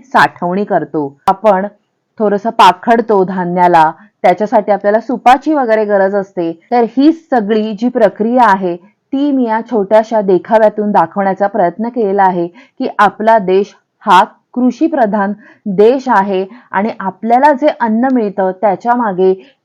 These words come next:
कितीतरी हात हे राबत असतात, कष्टकरी शेतकऱ्यांचे हात हे त्यामागे असतात आणि आपल्याला फक्त धान्य दिसतं, पण ते धान्य आपल्यापर्यंत पोहोचण्यासाठी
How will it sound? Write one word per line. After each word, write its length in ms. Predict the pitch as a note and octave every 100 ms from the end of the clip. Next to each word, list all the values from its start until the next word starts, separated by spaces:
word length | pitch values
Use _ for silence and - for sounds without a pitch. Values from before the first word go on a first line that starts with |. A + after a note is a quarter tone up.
| C4+
कितीतरी 480 | B3 D#4 D#4+ D#4
हात 320 | D4+ G#3+ A3 A3 - _ -
हे 120 | A3
राबत 400 | G#3 F3 A#3+ C#4+
असतात, 400 | A#3+ - F#3+ F3+ - - _ -
कष्टकरी 600 | A3+ - C#4+ C#4+ C#4+ C#4
शेतकऱ्यांचे 720 | C4 A3 - A3+ A#3+ B3 C4+
हात 300 | G3 G#3 G3+ - _ _
हे 60 | A#3
त्यामागे 500 | A3+ A3 A3 G3+ A#3
असतात 480 | G3+ F#3+ - G3 F#3+ -
आणि 300 | F#3 G#3 A#3 B3 _ _
आपल्याला 540 | F#3 F#3 - A3+ A3+ B3 B3+
फक्त 240 | A#3+ -
धान्य 420 | A#3+ G#3+ F#3+ G#3
दिसतं, 380 | G#3 F#3+ F#3+ F3+
पण 260 | F3 G#3 G#3
ते 220 | A3 G#3+
धान्य 380 | G#3 F#3+ F#3 A3
आपल्यापर्यंत 640 | G3+ G3+ G3 G3 G3+ G#3
पोहोचण्यासाठी 880 | A3+ G#3+ F#3+ F3 A3 A#3+ A#3+ G3+ F#3